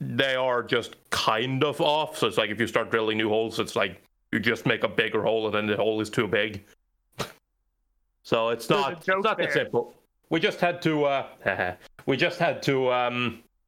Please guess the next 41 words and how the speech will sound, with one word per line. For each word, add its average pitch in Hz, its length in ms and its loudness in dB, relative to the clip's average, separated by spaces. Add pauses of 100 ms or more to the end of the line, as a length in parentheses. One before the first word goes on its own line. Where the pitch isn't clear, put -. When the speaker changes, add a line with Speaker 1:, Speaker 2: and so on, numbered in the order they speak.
(640)
Speaker 1:
essentially 151 320 2
we 139 100 2
had 151 140 0
to 151 60 0
make 139 240 0
gra-, 139 440 2
uh, 135 40 -4
make 139 160 0
gravity 120 420 2
work. 104 320 0
So 143 120 0
we 113 80 0
just 117 160 0
had 123 160 0
to, 120 40 2
like, 107 220 0 (500)
flip - 320 0
the 135 100 2
couch 120 420 0
upside 123 380 0
down 127 420 2
and 107 60 2
then 104 80 0
put 107 200 0
shit 117 240 2
under 123 300 2
it 123 120 0
and, 110 80 -2
like, 104 140 0
have 107 180 0
the 110 100 2
fucking 107 460 -2 (400)
gravity 117 400 2
just - 320 -6
press - 400 -4
the 113 120 -4
fucking 123 340 -2
armrest 117 480 0
down, 117 320 2
and 104 180 -6
then 107 320 0